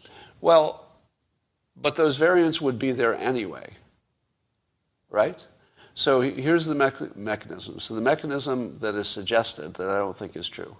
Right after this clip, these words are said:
so, so this is just suggested by a commenter, is that let's say the vaccination stopped all the normal virus,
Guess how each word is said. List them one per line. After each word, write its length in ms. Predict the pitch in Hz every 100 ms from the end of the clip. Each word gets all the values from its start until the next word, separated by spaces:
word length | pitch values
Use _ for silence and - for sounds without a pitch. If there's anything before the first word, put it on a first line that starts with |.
| _
so, 360 | - 95 87 - - 120
so 180 | 101
this 220 | 92 95 95
is 60 |
just 200 | 101 95
suggested 520 | - 90 95 95 -
by 120 | 85 85
a 60 |
commenter, 480 | - 98 95 90 92 - - - - - -
is 200 | 110 107
that 440 | 123 - - -
let's 220 | 127 151
say 180 | - 165
the 140 | 160 143
vaccination 720 | 131 131 - 120 120 - 110
stopped 440 | - 113 113 -
all 220 | - 110
the 140 | 110 104
normal 480 | 98 104 110 101 92
virus, 680 | 95 90 80 - - -